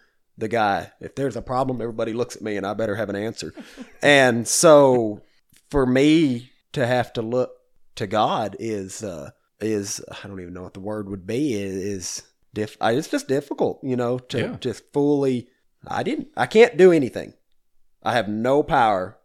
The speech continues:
Speaker 2: Mm-hmm.
Speaker 1: to accomplish or get myself into heaven. I've got no power to <laughs> accomplish anything when I get
Speaker 2: Mm-hmm.
Speaker 1: there. And, and that's something that, uh, that me and, and people that I've talked to that are like me, I mean, it, that, uh, what are we gonna do in heaven?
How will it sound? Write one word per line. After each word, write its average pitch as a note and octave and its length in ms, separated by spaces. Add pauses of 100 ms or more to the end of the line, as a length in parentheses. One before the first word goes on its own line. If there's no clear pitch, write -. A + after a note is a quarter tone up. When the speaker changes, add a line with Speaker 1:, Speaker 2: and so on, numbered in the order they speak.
(140)
Speaker 2:
Mm-hmm. D2 260 (280)
Speaker 1:
to A#2 160
accomplish C3 760 (280)
or E2 100
get A#2+ 300
myself C#3 600
into C3 240
heaven. C3 400
I've A2+ 180
got A2+ 180
no A2+ 140
power B2+ 340
to F#2+ 60
<laughs> - 80
accomplish C#3+ 540
anything D#3 400
when C3+ 160
I G#2+ 140
get C3 240
Speaker 2:
Mm-hmm. D3+ 80
Speaker 1:
there. D3 320
And, G#2 120 (460)
and D#3 240
that's C#3+ 220
something B2+ 460
that, A2+ 260
uh, F#2+ 360 (340)
that - 260
me A#2 440
and, G#2+ 100
and G#2+ 200
people A#2 360
that A2 120
I've G#2 140
talked - 280
to A#2 120
that G#2 140
are G2+ 80
like G2+ 340
me, A#2 220
I G2 40
mean, F#2+ 220
it, D#2+ 320
that, G#2 220 (220)
uh, D2 40 (440)
what B2 200
are D#3+ 60
we D#3 140
gonna E3 160
do F3 200
in E3 60
heaven? F#2+ 320